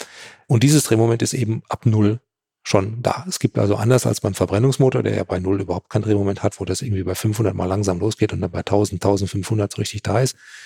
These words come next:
Dieses Problem habe ich ja beim E-Motor nicht. Das ist instantaneous da.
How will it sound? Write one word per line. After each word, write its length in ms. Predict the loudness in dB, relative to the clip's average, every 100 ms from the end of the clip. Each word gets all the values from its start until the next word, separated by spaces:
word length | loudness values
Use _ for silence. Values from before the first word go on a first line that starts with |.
| -20 _ _ 4
Dieses 300 | 6 4 4
Problem 380 | 2 2 2
habe 140 | 0 -2
ich 80 | -2
ja 60 |
beim 160 | -2 -2
E-Motor 380 | -6 -4 -2 0
nicht. 180 | 0
Das 100 | -2
ist 200 | -2 -4 -10 -18 -18 0
instantaneous 720 | 0 2 2 2 2 2 0
da. 240 | 2 2